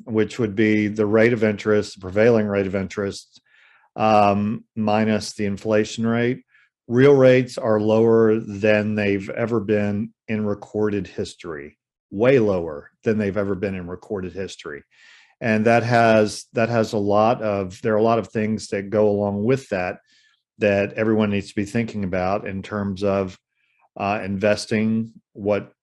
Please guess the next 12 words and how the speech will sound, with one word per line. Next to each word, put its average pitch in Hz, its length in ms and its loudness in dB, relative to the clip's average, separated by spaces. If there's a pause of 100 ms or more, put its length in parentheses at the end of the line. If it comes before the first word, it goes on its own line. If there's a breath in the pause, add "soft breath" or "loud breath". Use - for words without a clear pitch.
types - 460 -6
of 101 100 -8
investment 104 540 -2
to 92 80 -14
have, 107 580 0 (200)
what 101 460 -4
to 104 120 -6
hold, 107 500 2
and 98 200 -12
for 95 160 -10
how 113 280 -2
long. 107 560 -2